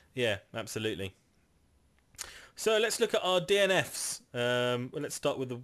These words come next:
people who got as <laughs> close to the end. Um, starting off with Felipe Nasr, who exploded his brakes, pretty much. Um, Vettel <laughs> ha-, had about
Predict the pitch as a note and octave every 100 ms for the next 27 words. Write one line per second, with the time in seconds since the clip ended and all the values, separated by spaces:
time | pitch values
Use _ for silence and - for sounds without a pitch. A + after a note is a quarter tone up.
0 | - C3 B2 A#2 A#2+ A#2 A#2+ - A#2 -
1 | _ - - E3 - - C#3+ C3+ - A#2+
2 | G#2+ G#2+ A2 - - - - _ A2 A#2+
3 | A#2 A#2 A#2 A2+ - E3+ E3+ D3+ - C#3
4 | - D3+ D3 C#3+ C#3 C#3 A#2+ A#2 A#2+ A#2
5 | - - E3 C#3 C3+ B2 A#2 - B2 B2+
6 | - - - - - _ - B2+ A#2 A#2+
7 | C#3 - - - - A2 A2 A2 G#2+ G#2+
8 | A2+ - _ _ _ _ _ _ - _
9 | _ _ - - _ _ _ _ _ _
10 | - B2 F3 - - A#2+ - - - -
11 | A4 - - - - - D3+ C#3+ - D#3
12 | D3+ C#3 C3+